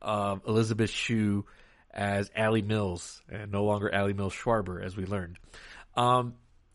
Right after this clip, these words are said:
wow, they did such a beautiful job with her.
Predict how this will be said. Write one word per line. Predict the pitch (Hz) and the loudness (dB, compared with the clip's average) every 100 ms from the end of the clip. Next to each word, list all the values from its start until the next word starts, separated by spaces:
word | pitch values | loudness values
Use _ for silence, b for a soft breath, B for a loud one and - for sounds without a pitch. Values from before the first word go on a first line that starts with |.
| - | -6
wow, | 117 120 120 113 | 6 10 12 10
they | 110 123 | 8 4
did | 120 123 | 4 2
such | - 143 139 165 | 2 4 4 4
a | |
beautiful | 139 123 135 127 131 | 2 4 4 4 2
job | 104 107 104 104 | 2 4 4 4
with | 107 - | 0 0
her. | 107 101 101 | -2 0 0